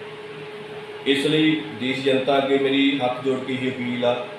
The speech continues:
ਇਹ ਨਕਲੀ ਹਿੰਦੂਤਵਾਦੀ ਪਾਰਟੀ ਆ। ਇਹ ਸਿਰਫ ਦੇਸ਼ ਦੀ ਭੋਲੀ ਭਾਲੀ ਜਨਤਾ ਨੂੰ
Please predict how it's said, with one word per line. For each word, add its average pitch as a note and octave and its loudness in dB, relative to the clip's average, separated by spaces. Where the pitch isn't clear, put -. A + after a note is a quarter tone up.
ਇਹ D3 4
ਨਕਲੀ C3 4
ਹਿੰਦੂਤਵਾਦੀ C3+ 0
ਪਾਰਟੀ B2+ 0
ਆ। B2+ 2
ਇਹ E3 0
ਸਿਰਫ E3 6
ਦੇਸ਼ C#3 2
ਦੀ D#3 -2
ਭੋਲੀ C#3 0
ਭਾਲੀ C#3 4
ਜਨਤਾ C3 2
ਨੂੰ C3+ 2